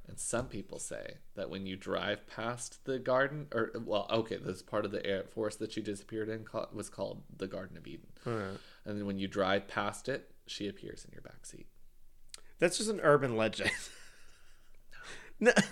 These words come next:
Speaker 2: that's
Speaker 1: Why did she go missing?
Speaker 2: Th-, because she got high and disappeared in the woods. Forgot who she was.
Speaker 1: No, no, no. Something's not adding up.
Speaker 2: Oh, my God. And her boyfriend was high off his ass, too, and probably sad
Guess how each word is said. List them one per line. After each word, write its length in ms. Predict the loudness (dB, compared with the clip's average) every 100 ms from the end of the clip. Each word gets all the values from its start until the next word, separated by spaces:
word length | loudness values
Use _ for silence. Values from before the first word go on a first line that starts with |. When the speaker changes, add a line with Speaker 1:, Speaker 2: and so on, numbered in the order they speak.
| -6 -6 8
Speaker 2:
that's 260 | 12 12 10 0
Speaker 1:
Why 220 | 12 12
did 140 | 12 12
she 140 | 12
go 200 | 12 12
missing? 420 | 12 12 12 10 8
Speaker 2:
Th-, 180 | 6 8
because 460 | 8 12 12 12 4
she 300 | 6 8 4
got 380 | 12 12 12 12
high 320 | 10 10 10
and 280 | 10 8 6
disappeared 440 | 8 8 10 10
in 60 | 12
the 60 |
woods. 520 | 8 10 12 10 10 -2 -4
Forgot 300 | 8 10 12
who 120 | 10
she 180 | 8 6
was. 640 | 10 12 12 10 8 2 -2 -6
Speaker 1:
No, 300 | 2 6 6
no, 240 | 6 4
no. 280 | 6 6 6
Something's 520 | 4 0 2 0 4
not 220 | 6 6 8
adding 400 | 8 10 6 8
up. 200 | 12 12
Speaker 2:
Oh, 200 | 12 12
my 240 | 10 6 4
God. 340 | 8 10 12
And 140 | 10 10
her 160 | 8
boyfriend 400 | 12 10 10 8
was 100 | 6
high 160 | 10 12
off 160 | 12
his 140 | 10 8
ass, 260 | 8 8
too, 240 | 6 8 10
and 140 | 10
probably 280 | 12 12 10
sad 460 | 6 8 12 10